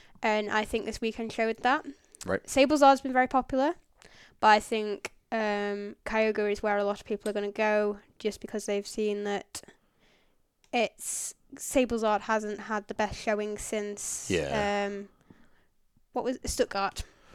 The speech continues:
Speaker 1: And after Stuttgart, it kind of fell off in its performances, uh, just because a lot of decks decided to figure out, uh, figured it out and figured out how to beat it.
Speaker 2: Yep.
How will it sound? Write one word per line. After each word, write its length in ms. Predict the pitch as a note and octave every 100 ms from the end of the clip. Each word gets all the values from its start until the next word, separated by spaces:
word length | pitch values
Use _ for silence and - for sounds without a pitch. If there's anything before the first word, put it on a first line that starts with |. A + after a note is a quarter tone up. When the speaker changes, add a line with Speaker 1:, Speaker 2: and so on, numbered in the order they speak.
| - - - - -
Speaker 1:
And 200 | G#3+ G#3+
after 240 | A3 A#3 A#3
Stuttgart, 500 | - - A3+ G#3+ -
it 100 | -
kind 200 | A#3 G#3+
of 60 | -
fell 200 | A3 G#3+
off 240 | G#3 -
in 120 | A3
its 140 | G#3+ -
performances, 880 | - A#3+ B3 B3 C#4 C#4+ - - - - - - -
uh, 160 | A3 G#3
just 180 | G#3+ -
because 160 | A3+
a 40 | G#3
lot 140 | G3+
of 100 | G#3+ G3+
decks 340 | G#3 - -
decided 480 | A3 A3 G#3 G3+ -
to 280 | G#3+ G3+ G3 -
figure 360 | - - A#3 G#3+
out, 220 | G3+ G#3+ -
uh, 40 |
figured 380 | - - C#4+ B3+
it 140 | A#3 A3+
out 180 | G3
and 100 | G#3+
figured 180 | - G#3+
out 120 | G3+
how 160 | - G#3
to 100 | -
beat 280 | G#3+ G3+ -
it. 160 | F#3+ -
Speaker 2:
Yep. 160 | -